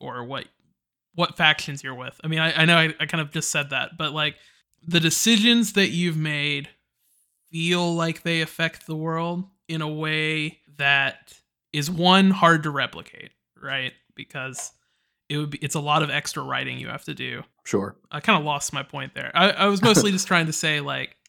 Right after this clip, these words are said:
Speaker 1: having the world react to you in those ways doesn't, it's probably one of the last things you do, right?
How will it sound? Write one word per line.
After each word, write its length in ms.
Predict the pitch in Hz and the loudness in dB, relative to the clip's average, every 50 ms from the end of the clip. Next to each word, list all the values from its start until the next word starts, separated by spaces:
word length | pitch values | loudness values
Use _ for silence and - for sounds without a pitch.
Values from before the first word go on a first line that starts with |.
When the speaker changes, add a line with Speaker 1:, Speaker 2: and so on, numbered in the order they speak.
| _ _ _ _ | _ _ _ _
Speaker 1:
having 500 | - - - 190 196 202 190 220 226 220 | -6 2 6 6 6 6 4 2 2 4
the 80 | 214 196 | 2 2
world 440 | 180 170 170 170 165 165 170 156 156 | 2 2 2 2 2 2 0 -2 -4
react 520 | 156 160 156 156 151 147 143 143 - - | -2 0 2 2 4 2 2 0 -4 -8
to 80 | - 147 | -6 -6
you 160 | 139 139 139 | -6 -6 -6
in 100 | 135 131 | -6 -6
those 260 | 135 127 123 - - | -6 -6 -6 -8 -10
ways 460 | - 131 123 123 120 117 - - - - _ _ _ _ _ _ | -10 -8 -6 -6 -6 -6 -8 -10 -14 -16 _ _ _ _ _ _
doesn't, 800 | - 156 151 151 151 139 151 147 143 147 139 - - - - - _ _ _ _ _ _ _ - - 165 | -6 -2 0 0 0 0 0 -2 -2 -2 -4 -8 -12 -20 -20 -20 _ _ _ _ _ _ _ -20 -16 -12
it's 280 | 170 135 151 165 156 151 | -8 -4 -2 -2 -2 0
probably 240 | - 202 202 196 190 | 4 4 6 6 6
one 140 | 180 180 175 | 6 4 2
of 60 | 156 | 0
the 60 | 156 | -2
last 380 | 143 147 135 131 135 - - - | -2 -2 -2 -2 -2 -4 -6 -8
things 280 | 139 127 123 123 - | -10 -12 -12 -12 -12
you 120 | - 113 - | -14 -12 -12
do, 220 | - - - - - _ _ _ _ | -12 -12 -12 -14 -16 _ _ _ _
right? 280 | 147 147 147 147 147 | -4 0 0 0 0